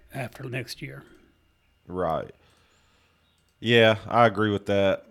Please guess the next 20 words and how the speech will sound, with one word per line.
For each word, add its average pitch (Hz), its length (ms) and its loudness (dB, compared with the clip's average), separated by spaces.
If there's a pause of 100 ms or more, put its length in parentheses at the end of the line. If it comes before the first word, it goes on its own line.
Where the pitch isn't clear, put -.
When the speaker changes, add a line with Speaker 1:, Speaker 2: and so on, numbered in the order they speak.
Speaker 2:
Um, 92 400 -6
it's - 120 -12
gonna 104 160 -4
be 98 120 -6
some 95 160 -12
competition 90 720 -6 (240)
behind 87 400 -6
Carson 82 480 -6
for 76 160 -16
sure. 85 520 -4 (120)
Sam 87 300 -4
Howell's 87 540 -4 (640)
got 101 220 6
a 98 60 8
lot 95 180 4
of 82 120 -2
talent 92 460 -2
if - 160 -8
he 87 100 -6
can, 80 340 -12